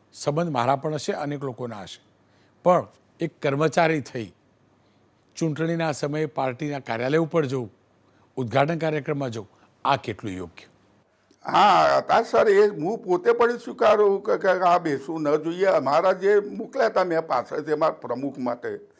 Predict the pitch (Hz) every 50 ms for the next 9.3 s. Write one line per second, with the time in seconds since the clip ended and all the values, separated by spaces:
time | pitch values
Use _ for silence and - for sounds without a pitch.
0 | _ _ _ _ _ _ _ _ 165 180 180 - 226 226 226 - - 185 175 180
1 | 175 180 220 240 226 214 190 190 220 214 196 185 180 175 185 208 214 - - -
2 | - - 127 - - 151 151 151 151 - - - 233 214 214 185 175 165 151 139
3 | 131 123 120 113 104 - - _ _ _ _ _ _ _ _ _ _ _ _ _
4 | 165 196 233 220 - - 202 185 180 190 180 - 196 190 190 165 143 170 202 -
5 | - - 175 147 139 147 180 226 254 269 247 247 254 254 254 247 247 240 240 240
6 | 240 240 240 214 170 190 220 226 214 190 151 123 - - - _ _ - 131 156
7 | 196 214 220 214 220 214 196 202 190 156 123 131 151 151 135 98 - - _ _
8 | _ _ _ _ _ _ _ - 151 160 170 196 190 190 190 - 180 165 165 170
9 | 175 151 127 131 123